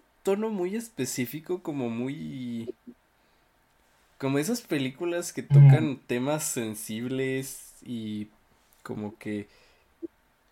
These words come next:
Speaker 1: no sé, como que intentan ser historias de superación,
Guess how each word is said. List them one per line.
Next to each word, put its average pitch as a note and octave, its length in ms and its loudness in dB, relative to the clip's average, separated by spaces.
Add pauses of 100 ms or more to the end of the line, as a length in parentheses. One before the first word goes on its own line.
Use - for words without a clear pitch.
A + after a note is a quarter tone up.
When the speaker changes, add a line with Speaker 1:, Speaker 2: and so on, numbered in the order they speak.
(1300)
Speaker 1:
no C#3 120 -2
sé, B2 220 -2
como A2 220 -4
que G#2+ 60 -8
intentan A2+ 920 -4 (220)
ser A#2 240 -4
historias B2+ 520 -2
de B2+ 80 -4
superación, G#2+ 1080 -4